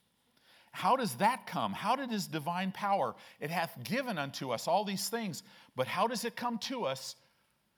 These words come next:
He's given it to us, past tense. When did he do that?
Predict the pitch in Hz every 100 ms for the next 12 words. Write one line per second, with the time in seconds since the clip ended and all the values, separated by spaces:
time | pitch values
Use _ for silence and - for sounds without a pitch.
0 | _ - 160 - 214 277 226 - 180 151
1 | 143 165 - - - - - - _ -
2 | - _ _ - 180 240 - - 269 175
3 | 180 - 185 233 233 220 196 170 170